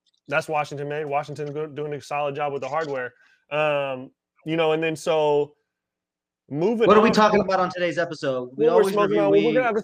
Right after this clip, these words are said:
Speaker 1: we're gonna have a special guest, but I do wanna quickly plug our playlist that we have dropped on Spotify. If people have followed us on Spotify previously, you may have noticed we had, like, thirty or forty different playlists. We created a lot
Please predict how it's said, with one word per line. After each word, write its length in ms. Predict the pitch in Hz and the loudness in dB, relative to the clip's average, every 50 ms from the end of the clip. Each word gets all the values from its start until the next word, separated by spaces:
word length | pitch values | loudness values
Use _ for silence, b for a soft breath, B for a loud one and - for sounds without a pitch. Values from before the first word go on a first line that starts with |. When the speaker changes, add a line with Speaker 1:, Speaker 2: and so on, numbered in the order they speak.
| - - | -6 -10
Speaker 1:
we're 280 | 214 254 247 240 220 | -14 -6 -2 0 0
gonna 60 | 262 | 2
have 100 | 262 240 | 0 -2
a 40 | 226 | -4
special 360 | - - 233 220 180 214 196 | -4 -2 0 0 0 0 0
guest, 320 | 165 170 185 185 190 185 - | 2 4 4 4 4 4 0
but 80 | 175 | 0
I 100 | 160 151 | 0 0
do 200 | 147 147 190 208 | 0 0 0 0
wanna 240 | 214 202 202 190 175 | 2 2 2 0 -2
quickly 380 | - - - 185 180 196 180 165 | -2 -2 -2 -2 -2 -2 -4 -6
plug 480 | 143 _ - 180 170 160 165 160 147 - - | -6 _ -4 -2 -2 0 -2 -2 -4 -6 -4
our 500 | 151 147 151 147 147 147 147 143 139 - - _ - - | -2 0 2 2 2 2 2 0 0 -2 -4 _ -14 -8
playlist 640 | - 151 156 165 170 156 147 139 135 127 123 - - | -4 -2 0 0 0 0 0 -2 -2 -4 -6 -12 -14
that 120 | - 139 131 | -14 -10 -10
we 100 | 139 143 | -8 -6
have 180 | 147 143 143 | -6 -6 -6
dropped 300 | 123 139 139 135 135 - | -4 -2 -2 -2 -2 -4
on 140 | 139 131 131 | -8 -12 -12
Spotify. 720 | 127 - - 147 147 147 147 143 - 156 147 143 147 147 143 | -12 -8 -4 -2 -2 -2 -4 -4 -4 -2 0 0 0 -2 -4
If 120 | 135 - _ | -6 -10 _
people 260 | 190 180 - 165 151 | -12 -10 -8 -8 -8
have 140 | 143 127 - | -8 -8 -4
followed 340 | - 147 151 156 156 156 | -2 0 0 0 0 0
us 160 | 156 151 143 147 | -2 -4 -6 -8
on 120 | 135 131 | -10 -12
Spotify 540 | 123 _ - 147 143 143 139 - 143 131 123 | -10 _ -4 -2 -2 -2 -2 -4 -4 -4 -6
previously, 720 | - - 156 156 151 160 156 147 - 156 151 147 143 139 _ _ _ _ _ _ | -6 -8 -10 -8 -6 -6 -6 -6 -8 -8 -8 -8 -8 -10 _ _ _ _ _ _
you 120 | - 139 139 | -10 -6 -4
may 120 | 147 147 | -2 -2
have 100 | 147 135 | -2 -2
noticed 320 | 135 139 143 139 143 139 | -2 -2 0 0 -2 -2
we 60 | 139 139 | -4 -6
had, 80 | 127 | -6
like, 140 | 123 120 - | -6 -8 -12
thirty 420 | - _ - 143 143 151 143 143 | -14 _ -4 -4 -2 -2 -2 -2
or 60 | 139 131 | -4 -4
forty 400 | - - - 143 143 139 139 131 | -6 -6 -6 -4 -4 -4 -4 -6
different 280 | 139 127 131 123 120 _ | -6 -8 -8 -12 -14 _
playlists. 500 | - 139 135 135 139 135 135 131 - - | -6 -4 -4 -2 -2 -4 -4 -8 -10 -14
We 120 | - 131 117 | -16 -16 -16
created 380 | - - 175 170 165 160 147 | -10 -6 -6 -4 -4 -4 -4
a 80 | 139 131 | -4 -4
lot 340 | 120 120 120 127 131 135 | -4 -4 -4 -2 -4 -4